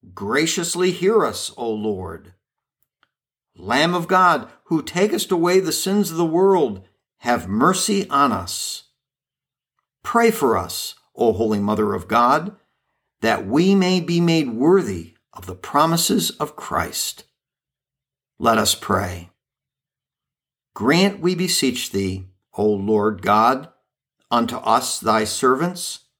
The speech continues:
that we may rejoice in continual health of mind and body, and by the glorious intercession of Blessed Mary, ever Virgin, may be delivered from present sadness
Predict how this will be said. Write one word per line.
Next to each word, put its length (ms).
that 240
we 140
may 180
rejoice 720
in 220
continual 960
health 400
of 240
mind 560
and 200
body, 500
and 200
by 120
the 120
glorious 880
intercession 920
of 380
Blessed 440
Mary, 520
ever 320
Virgin, 640
may 180
be 140
delivered 640
from 400
present 500
sadness 760